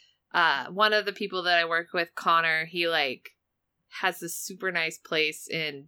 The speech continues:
down-, like, in the artsy district of downtown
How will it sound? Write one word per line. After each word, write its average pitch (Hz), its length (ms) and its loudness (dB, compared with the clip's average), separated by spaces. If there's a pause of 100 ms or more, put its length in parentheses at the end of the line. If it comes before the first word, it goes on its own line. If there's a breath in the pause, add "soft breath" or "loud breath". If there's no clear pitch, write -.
(120)
down-, 151 400 -2
like, 143 300 -6
in 170 140 -6
the 156 140 -4
artsy 165 440 0
district 180 500 -6
of 165 140 -6
downtown 156 680 -2